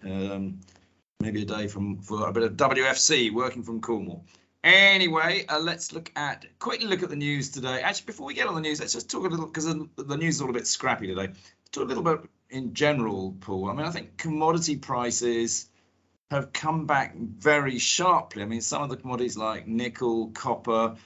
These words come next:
even gold now trading at, you know, seventeen sixty-nine. Um, they've come back more sharply than I think most people would have expected, probably because, you know, banks around the world have, have put the,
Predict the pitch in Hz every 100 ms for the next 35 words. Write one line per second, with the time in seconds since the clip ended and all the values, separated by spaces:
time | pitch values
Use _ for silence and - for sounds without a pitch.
0 | _ - - 139 113 143 165 165 120 104
1 | 104 98 - 113 107 104 101 110 104 95
2 | 123 117 113 113 107 101 - - - 107
3 | 107 107 95 95 98 - _ _ _ _
4 | 135 135 135 135 131 - 147 165 226 226
5 | - 147 165 185 170 - 170 160 - 123
6 | 127 131 135 143 139 147 123 113 110 107
7 | - 123 104 98 226 269 165 123 - -
8 | 143 131 117 - - _ _ _ _ _
9 | - 127 113 107 - 139 135 131 - 120
10 | 117 113 110 113 117 113 110 110 110 104
11 | 143 - 110 95